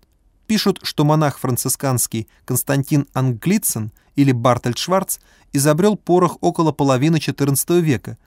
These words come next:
и сообщил сие важное открытие венециянам,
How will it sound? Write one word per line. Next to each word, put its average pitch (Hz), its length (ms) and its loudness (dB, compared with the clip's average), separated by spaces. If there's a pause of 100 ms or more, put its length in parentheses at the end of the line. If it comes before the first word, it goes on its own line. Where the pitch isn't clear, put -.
(260)
и 131 60 -4
сообщил 131 460 -2
сие 143 260 2
важное 120 380 2
открытие 135 400 0
венециянам, 131 720 0